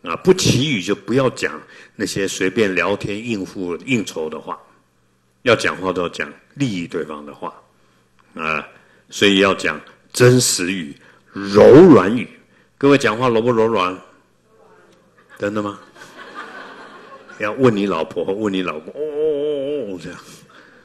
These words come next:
啊，骂人。像我是台上讲话大声，台上没声音的，我不喜欢讲话，因为讲话，讲话，别人叫我喝咖啡，喝咖啡聊是非，那什么意思呢？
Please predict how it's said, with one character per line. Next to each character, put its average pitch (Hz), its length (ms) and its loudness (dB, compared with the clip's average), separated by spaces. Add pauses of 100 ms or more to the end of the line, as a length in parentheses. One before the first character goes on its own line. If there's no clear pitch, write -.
(360)
啊， 78 320 -8
骂 101 240 0
人。 71 300 -10 (680)
像 120 240 -2
我 87 140 4
是 104 140 -4
台 92 200 0
上 92 220 -2
讲 76 200 -4
话 82 140 -6
大 80 200 -6
声， 82 240 -10
台 95 200 -8
上 107 220 -10
没 87 160 -8
声 113 280 -6
音 123 180 -10
的， - 100 -14 (640)
我 78 240 -6
不 95 120 -6
喜 87 160 -6
欢 78 220 -8
讲 73 240 -8
话， 76 200 -12 (540)
因 104 100 -2
为 95 60 2
讲 78 280 -4
话， 95 160 -4
讲 78 260 -6
话， 82 180 -6 (220)
别 95 100 0
人 95 120 -2
叫 101 120 -2
我 87 120 0
喝 95 100 0
咖 95 220 -4
啡， 95 380 -10
喝 107 120 -4
咖 107 240 -4
啡 110 200 -2
聊 95 200 0
是 113 200 -4
非， 98 340 -4 (920)
那 113 120 -4
什 90 120 -6
么 82 120 -6
意 120 180 0
思 87 140 -6
呢？ 76 200 -14